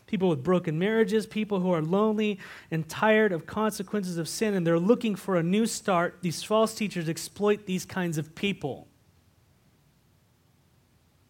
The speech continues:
They get out of them instead of give them Christ, right? Lead them to Christ.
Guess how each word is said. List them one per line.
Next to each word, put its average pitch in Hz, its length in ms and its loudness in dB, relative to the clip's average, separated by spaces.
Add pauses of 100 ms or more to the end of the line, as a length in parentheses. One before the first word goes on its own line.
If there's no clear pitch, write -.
(1200)
They 135 100 -8
get 139 320 -8
out 175 200 2
of 143 120 -2
them 123 140 -12
instead 123 280 -12
of 123 300 -14
give 139 240 -10 (380)
them 135 180 -10
Christ, 139 520 -8
right? 135 240 -10
Lead 139 140 -10
them 131 120 -12
to 127 60 -12
Christ. 147 500 -6